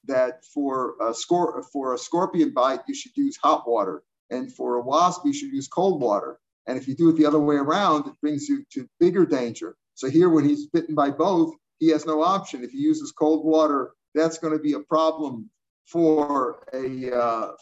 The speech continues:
for the scorpion bite. And if he uses hot water, it's gonna be a problem for the wasp bite. So he has no option. That's what it means that the rows visit him together like tzoros. Both things came together. Ushmul Amar Zeh Mamtzi Lo Mos Lo Ani B'Shas Tochel, a person who, um, now,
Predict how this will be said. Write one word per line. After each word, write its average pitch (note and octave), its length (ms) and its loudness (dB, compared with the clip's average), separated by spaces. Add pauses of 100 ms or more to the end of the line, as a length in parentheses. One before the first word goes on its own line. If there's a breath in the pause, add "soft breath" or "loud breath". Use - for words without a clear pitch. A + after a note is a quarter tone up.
for C3+ 180 0 (120)
the C#3+ 80 -6
scorpion C#3+ 540 -2
bite. C#3 280 0
And D3 100 -8
if C#3 100 -8
he D3 80 -2
uses C#3+ 240 -2
hot D#3+ 260 -2
water, D3+ 180 2
it's D3 120 -6
gonna C#3 160 -8
be C#3 100 -2
a C3 60 -4
problem C#3 420 -4
for C3 100 -12
the C3 60 -10
wasp D#3+ 400 -2
bite. A#2+ 240 -2
So C3 100 -12
he C3+ 100 -8
has A#2+ 120 -12
no B2 140 -10
option. D3+ 420 -4 (160)
That's - 160 -8
what D3 100 0
it C#3+ 60 -4
means D#3 160 -2
that C#3+ 140 -4
the C#3 80 -4
rows D#3+ 360 2 (140)
visit E3+ 260 4
him D#3 180 -2
together D#3+ 400 -2
like B2+ 240 -6
tzoros. F#3+ 440 -2
Both D3 240 -4
things C#3+ 260 -8
came C3+ 220 -10
together. B2 380 -6 (480)
Ushmul G#3+ 280 -2
Amar F3 160 0
Zeh F3 160 2
Mamtzi F3 340 0
Lo D#3 120 4
Mos D#3+ 300 0
Lo C3+ 80 -4
Ani D#3+ 120 -4
B'Shas D3 400 -4
Tochel, D#3 320 -4
a A#2 40 -8
person D#3+ 460 -2 (280)
who, D3 320 4
um, B2 320 -2 (240)
now, C3+ 240 0